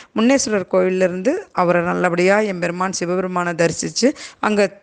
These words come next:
அ, திருவாசகமும் பாடி, அ, ஐந்தாறு பதிகங்களும் பாடி அங்கிருந்து நாங்க அடுத்து கிளம்புனது எங்க அப்படின்னா மானாவாரி சிவன் கோவில். அங்க மணலிலாலேயே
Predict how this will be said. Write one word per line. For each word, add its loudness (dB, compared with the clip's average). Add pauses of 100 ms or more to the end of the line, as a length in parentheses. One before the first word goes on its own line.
அ, -2
திருவாசகமும் -2
பாடி, 0 (440)
அ, 2 (520)
ஐந்தாறு 0
பதிகங்களும் 0
பாடி 2
அங்கிருந்து 0
நாங்க 0
அடுத்து -2
கிளம்புனது 0
எங்க 0
அப்படின்னா 0 (460)
மானாவாரி 2
சிவன் -4
கோவில். -4 (240)
அங்க -2
மணலிலாலேயே 2